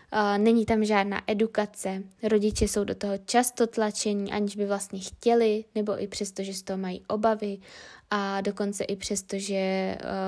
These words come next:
tam může být to zvýšené riziko, protože se objevuje některý z obzvláště rizikových faktorů, jako je kouření, alkohol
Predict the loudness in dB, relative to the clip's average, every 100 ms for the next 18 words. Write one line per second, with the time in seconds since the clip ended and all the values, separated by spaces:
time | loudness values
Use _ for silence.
0 | -4 -2 -2 0 2 4 6 4 0 -6
1 | -4 -4 -4 -6 -4 -4 -2 -2 -2 -4
2 | -6 -6 -8 -8 -14 -12 -6 -6 -4 -6
3 | -4 -4 -2 -2 0 0 -2 -4 -6 -4
4 | -6 -4 -4 -2 4 4 4 0 -2 -4
5 | -4 -4 -4 -6 -6 -10 -6 -6 -4 -6
6 | -8 -10 -6 -6 -4 -2 -2 -2 -4 -6
7 | -4 -4